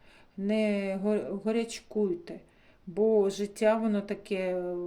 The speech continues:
на іншому місці дуже складне, вони так говорять. Е, будьте більш продумано, е, зважено, беземоціонально це робіть. Зупиніться,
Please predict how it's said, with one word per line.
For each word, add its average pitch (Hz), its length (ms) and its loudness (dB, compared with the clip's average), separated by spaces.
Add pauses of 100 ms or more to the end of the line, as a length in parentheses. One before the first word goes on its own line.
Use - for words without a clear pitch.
(160)
на 190 120 -4
іншому 202 500 -2
місці 208 440 -2
дуже 185 420 -6
складне, 190 640 -4 (540)
вони 196 220 -2
так - 440 -2
говорять. 185 680 -6 (580)
Е, 180 200 -2 (440)
будьте 208 840 2 (640)
більш 214 440 -6 (1000)
продумано, 190 760 0 (200)
е, - 40 -18 (600)
зважено, 185 720 0
беземоціонально 202 1200 0
це 170 180 -12
робіть. 170 360 -12 (960)
Зупиніться, 220 880 0